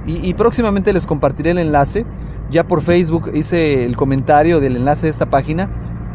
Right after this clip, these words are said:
De verdad sería muy, muy grato para mí que me pudieran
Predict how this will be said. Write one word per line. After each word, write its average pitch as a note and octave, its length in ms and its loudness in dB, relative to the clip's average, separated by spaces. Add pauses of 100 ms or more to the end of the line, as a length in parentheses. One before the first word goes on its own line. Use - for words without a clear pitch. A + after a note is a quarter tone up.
(100)
De C#3 80 2
verdad D#3 320 4
sería E3 320 2
muy, G#3 420 2
muy F#3+ 340 0
grato F3 340 2
para C#3 200 2
mí A#2+ 140 -2
que F3 100 -4
me D3 140 -2
pudieran D3+ 520 0